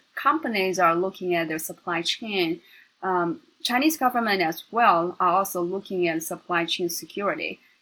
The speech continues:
and identifying and avoiding any single point of failure,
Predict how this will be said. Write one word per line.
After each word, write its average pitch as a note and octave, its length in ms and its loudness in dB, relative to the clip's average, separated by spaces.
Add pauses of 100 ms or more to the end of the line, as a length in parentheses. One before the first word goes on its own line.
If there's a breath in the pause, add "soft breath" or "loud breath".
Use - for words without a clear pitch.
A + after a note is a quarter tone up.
and F3+ 220 0
identifying F3+ 960 2
and F3 180 -2
avoiding E3+ 800 0
any F3+ 240 0
single E3+ 400 -4
point E3+ 420 -2
of D#3 160 -8 (200)
failure, E3 480 -2